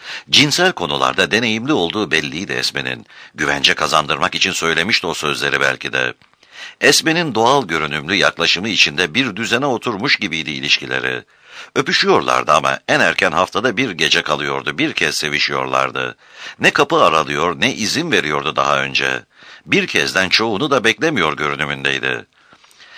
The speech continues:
"Esmeciğim, lütfen gerçekçi olalım, açık konuşalım." demişti bir gün. "Yaşımı göz önünde bulundurmamız gerekiyor, ikimiz de biliyoruz bunu.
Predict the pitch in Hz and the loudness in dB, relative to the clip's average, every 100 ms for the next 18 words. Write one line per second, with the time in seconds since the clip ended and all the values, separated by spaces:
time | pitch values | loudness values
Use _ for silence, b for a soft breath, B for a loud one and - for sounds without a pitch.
0 | B - 220 175 107 65 64 78 175 160 | B 2 4 4 2 2 0 -2 2 2
1 | 143 117 120 123 127 165 101 104 110 95 | 4 4 6 2 2 2 2 0 0 0
2 | 160 - 78 73 73 71 73 73 73 71 | 0 0 -2 0 0 0 0 2 0 -2
3 | 67 65 64 53 B B B - 151 190 | -4 -4 -6 -10 B B B 4 6 6
4 | 190 143 180 127 85 92 87 101 90 95 | 4 2 2 2 0 0 0 -2 -2 0
5 | 87 92 98 78 69 65 67 67 - 113 | 0 -2 -2 0 0 -2 -6 -4 -4 -4
6 | 85 107 87 82 71 69 62 65 65 | -2 -2 0 -2 -2 -4 -6 -6 -6